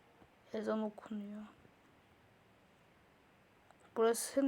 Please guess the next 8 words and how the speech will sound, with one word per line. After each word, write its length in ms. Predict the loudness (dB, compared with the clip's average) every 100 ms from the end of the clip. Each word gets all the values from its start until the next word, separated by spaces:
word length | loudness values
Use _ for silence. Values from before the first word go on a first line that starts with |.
| 4
neresi? 520 | 4 4 4 2 -4 -8
Sorabilir 560 | -2 0 0 2 4
miyim? 340 | 4 4 -2 -10 -14 -20 -20 -20 -20 -20 -20 -20 -20 -20 -20 -20 -20 -20 -20 -20 -20 -20 -20 -20 -10 0
Burası 280 | 2 2
benim 200 | 4 4
düşündüğüm 500 | 2 -2 0 0 0
gibi 220 | 0 -2 -2
değilmiş. 680 | 0 0 -2 -6 -8 -10